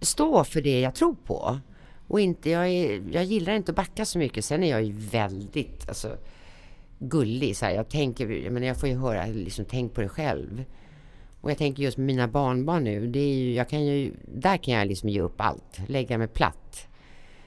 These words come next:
Men, eh, men det är just det här att eftersom jag fick så bra hjälp när det gällde Hans och ser hur bra det blev, även om det är fantastiskt hemskt att han dog, så,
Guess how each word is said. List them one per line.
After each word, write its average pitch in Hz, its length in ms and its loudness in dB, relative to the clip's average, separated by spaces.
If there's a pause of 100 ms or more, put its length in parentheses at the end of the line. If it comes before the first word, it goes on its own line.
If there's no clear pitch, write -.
(100)
Men, 151 400 4
eh, 151 280 2
men 151 640 0 (640)
det 202 160 2
är 294 180 8
just 175 200 4
det 139 60 -2
här 123 180 2
att - 100 -4
eftersom 190 280 2
jag 269 280 4
fick - 300 -2
så - 180 0
bra 117 240 2
hjälp 120 380 0
när 113 160 2
det 113 60 2
gällde 113 340 0
Hans 135 680 -2 (420)
och 156 120 2
ser 139 580 2 (360)
hur 127 260 -4
bra 131 580 2
det 127 100 0
blev, 151 380 2
även 120 240 2
om 117 100 -2
det 127 80 -2
är 117 40 -2
fantastiskt - 1200 -6
hemskt 95 420 -4
att 87 120 -8
han 98 140 -2
dog, - 480 -2 (800)
så, 240 240 0